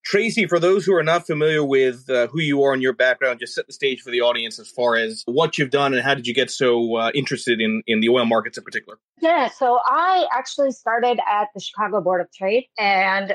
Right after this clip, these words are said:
Speaker 2: I started, uh, I, I started at a boiler room, to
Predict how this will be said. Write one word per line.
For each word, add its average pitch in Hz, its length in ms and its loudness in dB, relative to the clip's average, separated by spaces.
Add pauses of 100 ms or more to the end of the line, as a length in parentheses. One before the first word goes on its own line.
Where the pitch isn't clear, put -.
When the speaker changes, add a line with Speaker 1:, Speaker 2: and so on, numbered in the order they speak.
Speaker 2:
I 208 140 2
started, 214 800 2
uh, - 580 -6
I, 208 60 0 (140)
I 220 40 -4
started 302 380 2
at 165 160 2
a - 20 -18
boiler 185 440 2
room, - 320 -12
to 202 60 -20